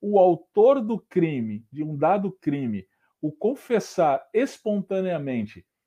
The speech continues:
perante uma autoridade, isso pode atenuar a pena. Você sabia disso? Pois é, isso é muito semelhante ao que nós veremos hoje no capítulo três de Jonas. A sentença foi dada.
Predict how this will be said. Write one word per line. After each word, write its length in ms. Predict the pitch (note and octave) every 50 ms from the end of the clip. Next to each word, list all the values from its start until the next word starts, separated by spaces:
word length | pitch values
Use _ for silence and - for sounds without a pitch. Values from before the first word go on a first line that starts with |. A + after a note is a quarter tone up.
| _ _ _ _ -
perante 500 | F3+ F3 E3+ F3 F#3+ G#3 G#3 G#3 - F3
uma 240 | E3+ F#3+ G#3+ A3+ G#3+
autoridade, 880 | F#3+ E3 - - E3 D#3 C#3 B2 A2 B2+ D3+ F#3 F3+ E3+ B2+ G#2 F#2 - _ _ _ _ _ -
isso 300 | E3+ G3 G3+ - - F#3
pode 360 | - - F#3 F#3 F#3+ F#3+ F#3
atenuar 840 | G3 F#3+ F#3+ - F#3+ F#3+ F#3 E3 D3 D3 D#3 D#3 E3 F3 F3+ F#3 - -
a 100 | - D#3
pena. 480 | D#3+ - - E3+ E3 D#3+ C#3 A2+ F#2+ - _ _
Você 140 | _ - E3+
sabia 340 | - A3 G3 F3 G3+ F#3 E3
disso? 400 | D#3+ G#3+ A3 - - - - _ _ _ _ _ _ _ _ _ _ _ _ _ _
Pois 180 | - F#3 E3 D3+
é, 240 | C#3 A2 F2+ - - -
isso 320 | - G#3 G#3 - - B3+
é 100 | B3+ C4
muito 460 | C4 B3+ A#3 G#3 G#3 A3 A#3+ A3+ A3
semelhante 580 | - - - G3+ F#3 E3 C#3+ C#3+ D#3+ F#3 F3+ -
ao 80 | F#3 F3
que 160 | - - G3
nós 260 | F#3+ F#3 F#3 F3+ D#3
veremos 520 | D#3 F#3 F#3 F3 E3+ F3+ F#3 F3+ D#3 B2
hoje 280 | C#3+ D3+ E3+ F3+ F3 F3
no 120 | E3+ E3
capítulo 500 | - - D#3 D#3 - E3+ D#3+ - E3+ D#3
três 420 | D3 - - - D3+ E3 E3+ E3 C#3
de 140 | C#3 D3 C3
Jonas. 560 | A2 B2+ B2 A2 G2+ F2+ E2 - _ _ _ _ _ _ _ _ _ _ _ _ _ _ -
A 80 | C#3 C3+
sentença 720 | - - F#3+ F3+ E3+ - - F#3+ G#3 A#3 A3 - A3+ F#3+
foi 240 | - - G#3 G3 F#3
dada. 500 | C#3+ C#3 B2+ B2+ B2 A#2 G2+ F#2+ E2+ -